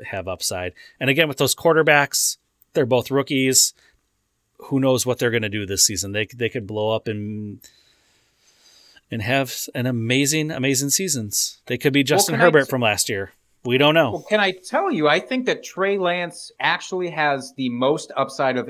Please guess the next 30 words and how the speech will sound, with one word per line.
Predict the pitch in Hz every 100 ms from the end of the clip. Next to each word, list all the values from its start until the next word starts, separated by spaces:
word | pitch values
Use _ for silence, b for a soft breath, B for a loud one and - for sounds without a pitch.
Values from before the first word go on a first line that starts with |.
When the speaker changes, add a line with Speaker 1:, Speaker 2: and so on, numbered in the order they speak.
| -
Speaker 2:
every | 135 135 156 143 143 120
rookie | 131 135 139
quarterback | 127 135 127 117 113 110 113 - _
this | 113 120 113 -
year | 151 180 117 90 87 -
Speaker 1:
Mm-hmm. | 135 113 123 135
Speaker 2:
because | 139 127 143 131 120 - - _
obviously | 139 170 170 175
his | 160 131
rushing | 127 135 - 131 120 110 _ _ _
floor | - 131 143 131 101 87 76 _ _ _
is | 135 127
gonna | 165 143
be | 120
wild. | 107 123 117 87 - 139
He, | 170 175
the | 170
dude | 190 302 254
ran | 170 190 190
for | - 156
eleven | 151 131 165 170
hundred | 156 165 156 127
yards | 123 139 131 123 - - _ _ _
as | 135 131 143
a |
junior | 113 104 139 151 151 143 139
in | 131 123
college. | - 156 135 123 117
Like, | 131 135
he's, | 180 190 156